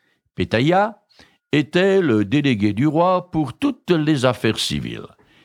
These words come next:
Néhémie chapitre onze, les versets vingt-trois et vingt-quatre.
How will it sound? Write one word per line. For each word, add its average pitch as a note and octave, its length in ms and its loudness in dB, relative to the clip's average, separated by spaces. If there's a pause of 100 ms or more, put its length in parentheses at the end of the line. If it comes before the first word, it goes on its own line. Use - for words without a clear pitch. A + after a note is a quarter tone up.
(160)
Néhémie F#2 480 0
chapitre C3+ 440 0
onze, E3 280 0
les F3 100 0
versets F#3 300 -2
vingt-trois G2+ 520 0
et E2 40 -4
vingt-quatre. - 800 -10